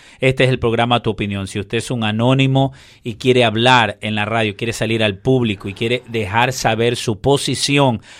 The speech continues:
con respecto a estas potenciales leyes de inmigración, por favor, llámenos, lo invitamos, cuatro cero siete, tres cuatro tres, sesenta cero uno, porque el programa es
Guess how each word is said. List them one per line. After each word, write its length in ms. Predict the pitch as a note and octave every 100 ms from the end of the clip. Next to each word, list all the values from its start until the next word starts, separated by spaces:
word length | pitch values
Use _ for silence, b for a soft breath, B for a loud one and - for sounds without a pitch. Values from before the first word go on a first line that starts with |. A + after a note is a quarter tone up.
| B
con 160 | - B2
respecto 360 | A#2 - B2+
a 40 | C3
estas 280 | C3 B2+ -
potenciales 680 | - B2 A#2 A2 B2+ C3 A2+
leyes 320 | B2 B2+ A#2
de 60 |
inmigración, 560 | A2 G#2+ G#2 A2 - C#3+
por 100 | D3
favor, 280 | C#3 D#3+ D#3
llámenos, 420 | E3 C#3+ G2+ F2
lo 80 | A#2
invitamos, 580 | B2+ B2+ C#3 A#2 F#2+ B B B -
cuatro 360 | C#3 D#3 C#3+
cero 280 | C3+ C#3+ C3+
siete, 340 | - C#3+ C3+
tres 300 | A#2 C#3 C#3
cuatro 400 | - C3 C3 C3
tres, 260 | A#2+ C#3+ D3 B B
sesenta 680 | - C3+ A#2+ - E3 F3+ E3+
cero 340 | C#3+ D#3+ D3+ D3
uno, 360 | D#3+ E3 D#3
porque 280 | B2 G#2 G#2+
el 80 | F#2+
programa 600 | G#2 G#2+ C3+ C#3+ C#3 -
es 320 | B2 C3 C3